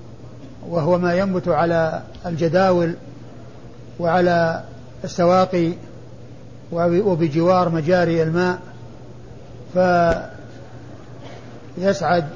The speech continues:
أو ي-، يسلم، آه، ما يكون كذلك، والذي يكون بعيدا عن الماء يهلك، فكانوا يختصمون ويتنازعون في ذلك، فنهاهم رسول الله صلى الله عليه وسلم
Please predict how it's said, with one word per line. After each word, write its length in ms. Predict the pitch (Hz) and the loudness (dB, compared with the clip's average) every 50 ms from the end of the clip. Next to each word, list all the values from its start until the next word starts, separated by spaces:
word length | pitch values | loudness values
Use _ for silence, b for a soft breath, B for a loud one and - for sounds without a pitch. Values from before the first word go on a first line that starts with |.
| - - | -8 -2
أو 160 | 196 185 180 175 | 0 2 2 2
ي-، 220 | 185 196 190 196 - | 2 2 0 0 2
يسلم، 520 | 202 208 202 - 185 175 175 170 175 185 - - - - - - - - - - - - - - - - - - - - - - - - - - | 2 2 2 2 2 2 2 2 0 -2 -6 -12 -14 -16 -16 -16 -18 -16 -18 -18 -18 -18 -18 -18 -16 -16 -18 -18 -16 -18 -18 -18 -18 -14 -10 -4
آه، 420 | 185 190 185 185 180 175 175 170 170 185 - - - - - - - - - 170 175 | 0 2 2 2 2 2 0 -2 -4 -8 -10 -14 -16 -16 -16 -16 -14 -14 -12 -8 -4
ما 140 | 180 196 185 | 0 2 4
يكون 400 | 185 175 175 - 185 185 175 165 | 4 4 4 2 0 2 2 0
كذلك، 500 | - 175 170 170 180 190 190 180 175 170 - - - - - - - - - - - - - - - - - | 2 2 4 4 6 4 6 4 4 2 0 -4 -12 -16 -16 -18 -18 -18 -18 -18 -18 -18 -18 -18 -18 -12 -2
والذي 340 | 190 190 185 185 180 180 180 | 0 2 2 4 4 4 4
يكون 380 | 175 170 175 185 196 185 180 | 4 4 4 2 0 2 2
بعيدا 360 | 165 170 160 175 190 180 165 175 | 2 2 2 2 2 2 2 2
عن 240 | 165 170 170 170 | 2 2 2 2
الماء 240 | 170 180 185 180 170 | 0 0 0 2 2
يهلك، 360 | 180 190 165 170 185 190 175 - - - - - - - - - - - - - - - - - - - - | 4 4 2 4 2 2 0 0 -4 -12 -16 -16 -16 -18 -18 -18 -18 -18 -18 -18 -18 -18 -18 -18 -18 -8 -2
فكانوا 340 | - 175 - 196 196 190 185 | -2 2 4 4 2 4 2
يختصمون 640 | 180 165 - - 180 - - 175 180 196 196 190 175 | 2 0 2 0 -2 0 0 -2 0 0 0 2 4
ويتنازعون 840 | 175 175 175 165 170 175 175 185 180 170 156 165 175 185 180 170 | 6 6 6 6 4 2 2 2 0 2 2 2 2 2 0 0
في 180 | 151 156 160 165 | 0 0 2 4
ذلك، 300 | 185 190 190 185 175 170 - - - - - - - - - - - - - - - - - | 4 4 6 4 2 0 -2 -8 -14 -16 -16 -18 -18 -18 -18 -18 -18 -18 -20 -20 -14 -6 -4
فنهاهم 440 | 185 185 185 175 190 202 196 190 185 | -2 0 2 2 2 2 2 2 2
رسول 320 | 180 170 165 202 190 180 | 2 0 0 0 0 0
الله 320 | 170 175 180 170 165 170 | 2 2 2 2 2 0
صلى 200 | 160 - 185 175 | 0 0 0 0
الله 300 | 175 175 180 175 165 175 | 2 2 2 4 4 2
عليه 220 | 160 160 170 170 165 | 2 2 2 2 2
وسلم 500 | 165 135 180 190 180 175 170 170 175 | 2 4 4 4 4 6 4 2 2